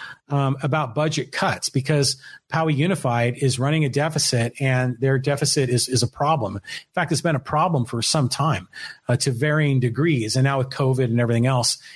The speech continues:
it's gotten to be a, a big problem. And I think they need to cut, is it eight million dollars out of the budget this coming year? And they asked them, "What would you cut?" And neither one of them would answer the question directly.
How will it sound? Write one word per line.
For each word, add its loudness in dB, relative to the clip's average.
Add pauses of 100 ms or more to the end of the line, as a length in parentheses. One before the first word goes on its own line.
(100)
it's -4
gotten 0
to 2
be 2
a, -2
a 0
big 0
problem. 0
And 0
I 0
think 2
they 2
need 4
to 0
cut, -4 (460)
is 2
it 4
eight 0
million 2
dollars 2
out 2
of 0
the 2
budget 0
this 2
coming 2
year? 0 (560)
And 2
they 2
asked 0
them, 2
"What 2
would 2
you 0
cut?" -4 (320)
And -2
neither 2
one 2
of 0
them 0
would 0
answer 2
the 0
question 0
directly. -2